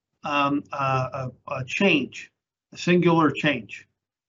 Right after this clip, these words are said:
uh, coming up in this, uh, next year, new governor, maybe stay out of that, but a new session with the legislature here, uh, in order for us to strengthen, uh, our, um, our plan here, uh, for this influx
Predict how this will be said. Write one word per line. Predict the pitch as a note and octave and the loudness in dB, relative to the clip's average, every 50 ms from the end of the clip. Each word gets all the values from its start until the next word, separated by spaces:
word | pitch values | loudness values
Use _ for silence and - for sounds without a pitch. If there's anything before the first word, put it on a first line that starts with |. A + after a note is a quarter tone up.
| _ _ _ _ - | _ _ _ _ -10
uh, | - A#2+ B2+ B2+ | -8 -6 -6 -2
coming | - E3 E3+ F3 F3 F3 | 2 2 4 4 6 4
up | E3 D3+ - E3+ | 4 4 4 2
in | D3+ D3+ | 2 2
this, | D3+ C#3+ - - - - - | 2 0 0 -4 -12 -10 -8
uh, | - C#3+ C3+ | -6 -4 -2
next | C#3 C#3+ D#3+ D#3 - - - | 0 0 0 0 -2 0 2
year, | E3+ E3 D#3+ D#3+ D3+ | 4 6 6 6 4
new | D3 D3+ E3+ E3+ | 4 4 2 4
governor, | D#3 E3 E3+ E3+ E3 E3 E3 E3+ E3 E3 - _ _ _ _ _ _ _ _ _ _ - | 6 6 6 6 6 4 2 2 0 -2 -4 _ _ _ _ _ _ _ _ _ _ 4
maybe | D3+ D#3 D#3 | 4 6 4
stay | D#3 - - D#3+ D3+ | 2 0 0 2 4
out | D3 D3 C#3+ | 4 4 4
of | C#3 | 4
that, | D3 C#3+ C#3+ D3 - - _ - | 4 2 2 2 -2 -8 _ -6
but | C#3+ C3+ | -4 -2
a | C3+ | 0
new | C#3+ D#3+ F3 E3+ | 2 4 4 4
session | - - F3 E3+ D#3 - - D#3+ D3 D3 C#3 _ - - _ _ _ _ _ | 4 4 2 2 2 2 0 -2 -2 -2 -4 _ -18 -20 _ _ _ _ _
with | - B2 | -10 -8
the | - C#3 | -2 4
legislature | C#3+ D3+ D3+ C#3+ C3+ - D#3 D3 C3+ C3 - C3+ C3 | 6 6 6 4 2 -4 -2 0 0 0 -2 -4 -4
here, | C3+ C#3 C3+ C3+ C3 - _ _ _ _ _ _ _ - | -4 -4 -6 -6 -8 -10 _ _ _ _ _ _ _ 0
uh, | - C#3+ C#3+ C#3 C3+ C3+ - - - | 4 6 6 6 6 4 2 -2 -2
in | - D3 D3 | 0 2 4
order | E3 F#3 G#3+ - G#3 | 4 4 4 6 4
for | F#3 - F#3 F3+ F#3 | 4 4 6 6 6
us | F#3 F3+ - - | 6 6 4 0
to | - | -6
strengthen, | C3 - - - F3 F3 F#3 F#3 - - C#3+ C3+ B2+ A#2 A2 _ _ _ _ _ _ _ _ _ - | -6 -8 -4 0 2 2 2 2 0 -2 -4 -6 -6 -8 -12 _ _ _ _ _ _ _ _ _ -4
uh, | C#3 C3+ C3+ C3 C3 C3 - | 0 2 2 2 0 0 -2
our, | - C#3 C#3 D3 D3 C#3+ C#3+ C#3+ C#3 C3+ - - _ _ - | 0 4 6 6 8 8 6 4 2 -2 -6 -14 _ _ -6
um, | D3 C3+ C3 C3+ B2+ C3 C3 C3 B2 - - _ - - - | -4 -2 0 0 0 0 0 -2 -2 -4 -8 _ -14 -6 -2
our | C3+ C3+ | -2 -2
plan | C3+ - - F#3 F#3 F3 C#3+ A#2+ A2+ G#2 | 0 2 2 4 4 4 4 2 -2 -8
here, | - - - D3+ C3 B2 - - _ _ _ _ _ _ _ _ _ | -4 0 0 0 0 0 -4 -10 _ _ _ _ _ _ _ _ _
uh, | - C#3+ C3+ C3 B2+ B2 | -4 -2 -2 -2 -2 -4
for | B2 - - D3+ D3 D3 C#3+ C#3 C#3 C3+ C3+ C3+ - | -4 -2 2 4 4 6 6 6 6 4 4 2 0
this | - C#3+ D3 C3+ - - | 0 2 2 2 2 2
influx | - F3 E3+ D3+ - E3 D#3+ D3+ C#3 - - - - - | 4 6 6 6 6 6 6 6 6 4 0 -8 -16 -18